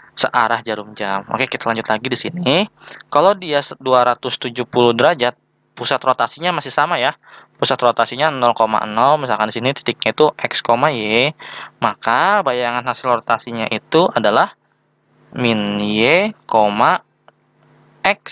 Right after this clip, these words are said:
seperti ini, ya. Nah, jika dia dua-, dua ratus tujuh puluh derajat, pusat rotasinya ini nol koma nol dan berlawanan, ya, berlawanan,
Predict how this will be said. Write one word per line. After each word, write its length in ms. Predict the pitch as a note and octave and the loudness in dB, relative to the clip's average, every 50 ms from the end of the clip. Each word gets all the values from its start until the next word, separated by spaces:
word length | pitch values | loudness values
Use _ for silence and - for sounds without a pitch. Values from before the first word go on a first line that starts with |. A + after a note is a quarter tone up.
| - - - - - - | -18 -18 -18 -14 -12 -10
seperti 320 | A2+ - - - B2 C#3 | -10 -8 -4 -2 -2 0
ini, 160 | D3 B2+ B2 | 2 2 2
ya. 80 | C#3 - - _ _ _ _ _ - - - - _ _ _ _ _ _ _ _ _ _ _ _ _ _ _ _ _ - A#2+ | 0 0 -4 _ _ _ _ _ -20 -20 -20 -20 _ _ _ _ _ _ _ _ _ _ _ _ _ _ _ _ _ 0 2
Nah, 320 | A2 G2+ G2 G2 - - - A#2 G#2+ | 2 2 0 -2 -6 -10 -12 -10 -6
jika 480 | - A#2+ A#2 - _ - F#3 F#3+ G3+ G#3 | -4 -6 -6 -2 _ 2 4 4 4 2
dia 400 | F3+ C#3 C3 A#2+ A#2 A#2 A#2+ A#2+ | 0 -4 -6 -6 -2 -2 -2 0
dua-, 320 | A#2 A#2+ A#2 A#2 - - - - | 0 2 2 2 2 2 0 2
dua 320 | C3+ B2 A#2 A#2 A#2 A2+ | 4 6 6 6 6 4
ratus 240 | A2 - - B2+ - | 2 0 -4 -8 -4
tujuh 240 | - C3 A#2+ A#2+ A#2 | -4 -4 -4 -4 -4
puluh 240 | - - B2 A#2+ A2+ | 0 4 4 4 4
derajat, 560 | G#2+ A2+ A2+ A2 G#2+ G#2+ G#2+ A#2 B2 D#3 F3 - - - - - - - _ _ | 4 2 2 2 2 0 0 2 2 2 0 -2 -10 -20 -20 -20 -20 -20 _ _
pusat 240 | - B2+ - C3 A#2 - - | -8 -4 -2 -2 -2 0 0
rotasinya 480 | - A2+ - A2+ G#2+ - A#2 A#2 A2+ | -2 0 0 -4 -6 -4 -6 -4 -4
ini 240 | A2+ B2 C#3+ F3+ F#3 - - | -2 0 -2 -2 -2 -4 -6
nol 320 | - C3 A#2+ A#2+ A2+ - | -4 0 2 2 2 2
koma 320 | - A2+ A2+ A#2 - - - | 0 0 0 -2 -2 -2 -2
nol 400 | F3+ E3+ A#2+ G#2+ A2+ B2+ C#3 C#3 A#2 | 0 0 2 4 4 4 4 4 4
dan 240 | A2+ A2+ A#2 B2 - - - - - - - - - | 2 2 2 -2 -6 -14 -18 -20 -18 -20 -16 -8 -2
berlawanan, 640 | B2+ C3 B2+ B2+ A#2+ A#2+ C3+ E3+ F#3+ D#3 A2 A2+ B2+ B2 | -2 0 2 2 2 4 4 2 2 0 -2 -4 -4 -4
ya, 160 | A#2 B2 C3 - | -4 -6 -6 -4
berlawanan, 800 | A#2+ A#2 A2 A2+ G#2+ G#2+ G#2 G2+ G#2 G#2 G#2+ B2 D3+ F3+ G#3+ | -6 -2 0 2 2 4 2 2 2 2 2 2 2 0 -2